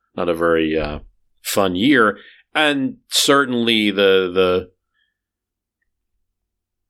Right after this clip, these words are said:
we discussed, uh,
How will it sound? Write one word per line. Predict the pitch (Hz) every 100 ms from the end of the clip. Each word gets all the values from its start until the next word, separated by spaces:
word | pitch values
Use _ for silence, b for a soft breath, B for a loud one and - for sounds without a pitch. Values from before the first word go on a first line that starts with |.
| _ _ _ _ _ _ _ -
we | 120
discussed, | 104 117 - - 131 131 131 - - - -
uh, | 117 107 101